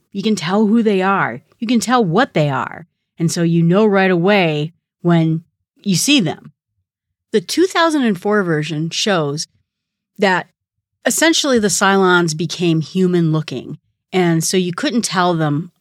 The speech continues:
apart from the humans that existed. And they found a second Earth. They were gonna settle there. And that was going to then cause it so that they didn't have to do any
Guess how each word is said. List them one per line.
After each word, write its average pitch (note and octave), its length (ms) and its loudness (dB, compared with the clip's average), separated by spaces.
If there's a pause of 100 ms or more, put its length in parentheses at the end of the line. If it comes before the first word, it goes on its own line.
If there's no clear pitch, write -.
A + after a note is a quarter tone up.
apart E3+ 540 -2 (140)
from D#3 480 0 (180)
the F3+ 140 0
humans E3+ 600 0 (200)
that F3 340 -2
existed. - 560 -6 (680)
And F#3 460 2
they F3+ 340 0
found F3 480 0
a E3 520 -2 (360)
second G3+ 500 -2
Earth. F#3 460 -2
They E3+ 100 -4
were D#3+ 100 -2
gonna D3 160 -6
settle F3 420 0
there. E3+ 420 0 (200)
And E3+ 140 0
that E3+ 160 2
was E3+ 160 -2
going E3 320 0
to E3 220 -6
then E3+ 480 0 (680)
cause A#3+ 300 0
it G3 140 0
so G3+ 120 0
that F#3 180 0
they F#3 100 2
didn't F3+ 300 0
have E3 340 -2
to F#3 120 -6
do E3 380 -2
any E3 420 -2